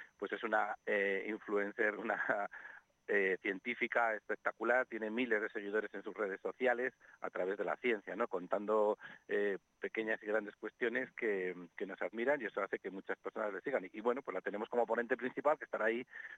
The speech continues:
pues, cuarenta minutos haciéndonos un viaje estelar, eh, yo creo que, que precioso, y además motivando a muchas personas, sobre todo los más jóvenes, para que puedan,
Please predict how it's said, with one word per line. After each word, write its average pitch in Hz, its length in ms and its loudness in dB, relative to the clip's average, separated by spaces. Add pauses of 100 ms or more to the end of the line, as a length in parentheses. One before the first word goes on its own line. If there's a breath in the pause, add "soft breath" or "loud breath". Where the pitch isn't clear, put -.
(100)
pues, 117 320 6
cuarenta 110 360 2
minutos 123 300 0
haciéndonos 110 640 2
un 104 280 -6
viaje 107 520 2
estelar, 110 520 0 (460 loud breath)
eh, 98 580 2 (420)
yo 104 100 0
creo 107 140 -2
que, 98 320 2
que 104 100 -2
precioso, 120 580 0
y 123 100 2
además 95 280 2
motivando 107 440 0
a 104 40 4
muchas 104 300 -4
personas, 117 600 0 (640 loud breath)
sobre 92 120 -4
todo 107 200 6
los 95 100 4
más 101 120 2
jóvenes, 107 340 2
para 95 200 2
que 98 120 -6
puedan, 101 520 2